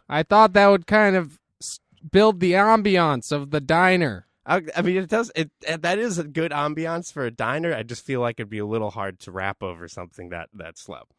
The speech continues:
Speaker 1: Okay, I'll try to pick it up a little bit.
Speaker 2: All right, just pick it up just a bit.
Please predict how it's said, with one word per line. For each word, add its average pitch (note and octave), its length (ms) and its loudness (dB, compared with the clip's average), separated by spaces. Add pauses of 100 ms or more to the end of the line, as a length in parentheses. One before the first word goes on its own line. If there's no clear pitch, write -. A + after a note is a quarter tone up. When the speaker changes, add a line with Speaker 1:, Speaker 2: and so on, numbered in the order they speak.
(640)
Speaker 1:
Okay, D3+ 320 -4
I'll D3 120 -2
try F#3 260 0
to F#3 80 -2
pick - 280 -6
it F3 80 -2
up F3 200 -2
a D#3 40 -6
little C#3+ 240 -2
bit. A#2+ 120 -4
Speaker 2:
All A2 60 -2
right, F2+ 80 -10
just A2 160 -12
pick B2+ 160 -6
it B2 60 -4
up G#2+ 100 -8
just A#2 160 -18
a - 40 -10
bit. - 220 -16